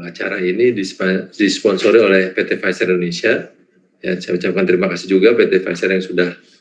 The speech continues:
bersedia untuk mensponsori acara, eh, pada pagi hari ini. Dan semua presentasi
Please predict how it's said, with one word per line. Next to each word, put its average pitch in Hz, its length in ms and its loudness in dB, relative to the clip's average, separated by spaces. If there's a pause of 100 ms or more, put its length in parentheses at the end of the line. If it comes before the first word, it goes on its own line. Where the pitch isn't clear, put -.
(440)
bersedia 104 480 4
untuk 95 720 4
mensponsori 92 720 0
acara, 90 480 -2 (160)
eh, 85 320 -10
pada 87 400 -2
pagi 82 320 -6
hari 85 220 -6 (100)
ini. - 100 -20 (840)
Dan 104 200 4
semua 131 600 2 (120)
presentasi 104 500 -2